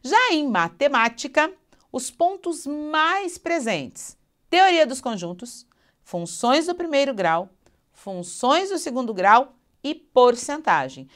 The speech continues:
Então, dentro do teu ementário, fica de olho nesses tópicos, porque com certeza a probabilidade de eles aparecerem na sua prova é bastante grande. Pensando na disciplina de química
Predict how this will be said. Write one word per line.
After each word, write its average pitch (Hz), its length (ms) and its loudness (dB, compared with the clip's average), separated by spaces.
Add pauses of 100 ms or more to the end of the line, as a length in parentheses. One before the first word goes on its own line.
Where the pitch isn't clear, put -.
(100)
Então, 202 160 -4
dentro 226 280 -2
do 202 100 -6
teu 214 300 2
ementário, 262 640 4
fica 220 340 -6
de 214 280 -4
olho 240 680 6 (420)
nesses 220 520 -4
tópicos, 190 460 2
porque 208 260 -10
com 294 420 6
certeza 254 760 -4 (400)
a 180 120 -6
probabilidade 294 1040 2
de 175 100 -12
eles 202 200 -6
aparecerem 202 680 -4
na 349 100 -6
sua 320 160 -6
prova 196 380 0 (380)
é 269 120 -4
bastante 202 1080 -4
grande. 185 460 -2 (600)
Pensando 254 720 0
na 262 200 2
disciplina 214 600 -8
de 202 140 -6
química 254 1120 -2